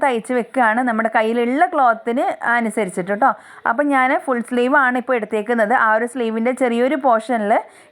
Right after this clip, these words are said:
രണ്ട് സ്ലീവിനുമായിട്ട് ചെറിയ, ചെറിയ രീതിയിലൊരു ജോയിൻറ്റ് വന്നിട്ടുണ്ട്. അപ്പോൾ ആ ഒരു ജോയിൻറ്റ് കുറച്ചുകൂടെ, എന്താ പറയുക, ഭംഗിയിൽ കിട്ടാനായിട്ട്, ഏഹ്, ജോയിൻ ചെയ്തതിന് ശേഷം ഒന്ന് പതിച്ച് സ്റ്റിച്ച് ചെയ്തായിരുന്നു. അപ്പോൾ ഇത് നമ്മൾ അയൺ ചെയ്ത് കഴിഞ്ഞാൽ നമുക്കതവിടെ ജോയിൻ ചെയ്തു, അല്ലെങ്കിൽ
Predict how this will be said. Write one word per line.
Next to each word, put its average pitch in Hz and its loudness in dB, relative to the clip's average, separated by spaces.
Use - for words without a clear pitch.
രണ്ട് 233 2
സ്ലീവിനുമായിട്ട് 247 2
ചെറിയ, 247 -2
ചെറിയ 285 0
രീതിയിലൊരു 247 0
ജോയിൻറ്റ് 220 2
വന്നിട്ടുണ്ട്. 214 -2
അപ്പോൾ 269 2
ആ - 2
ഒരു 302 -2
ജോയിൻറ്റ് 294 2
കുറച്ചുകൂടെ, 262 0
എന്താ 254 2
പറയുക, 254 0
ഭംഗിയിൽ 269 -2
കിട്ടാനായിട്ട്, 269 0
ഏഹ്, 226 0
ജോയിൻ 240 2
ചെയ്തതിന് 269 0
ശേഷം 233 0
ഒന്ന് 294 0
പതിച്ച് 226 -2
സ്റ്റിച്ച് 185 -16
ചെയ്തായിരുന്നു. 214 2
അപ്പോൾ 254 -2
ഇത് 262 -2
നമ്മൾ 277 4
അയൺ 247 0
ചെയ്ത് 277 -2
കഴിഞ്ഞാൽ 240 0
നമുക്കതവിടെ 240 0
ജോയിൻ 233 2
ചെയ്തു, 240 0
അല്ലെങ്കിൽ 240 0